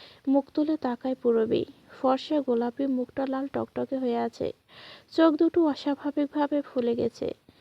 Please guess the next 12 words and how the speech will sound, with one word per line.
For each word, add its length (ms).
একদম 400
নিস্তেজ 560
লাগছে 380
যেন 360
কোনো 260
প্রাণ 300
নেই। 220
এই 140
ভয়ঙ্কর 460
চেহারা 400
দেখে 320
ভয় 480